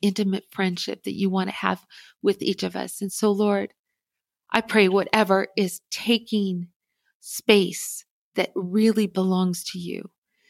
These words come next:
that today, even as scary as it would be, we let it go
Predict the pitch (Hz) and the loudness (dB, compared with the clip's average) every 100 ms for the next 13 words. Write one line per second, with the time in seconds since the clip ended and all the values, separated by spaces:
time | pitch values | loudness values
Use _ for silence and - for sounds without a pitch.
0 | _ _ 202 185 196 190 170 - 175 _ | _ _ -6 -4 -2 -2 -2 -4 -12 _
1 | _ - 208 196 196 190 - 202 196 202 | _ -2 2 6 4 4 0 2 4 4
2 | 202 - 185 196 175 80 175 _ _ _ | 4 0 -2 -6 -8 -10 -12 _ _ _
3 | _ _ - 185 180 180 180 180 - 156 | _ _ -2 2 4 4 2 0 -2 -4
4 | - 175 | -4 -8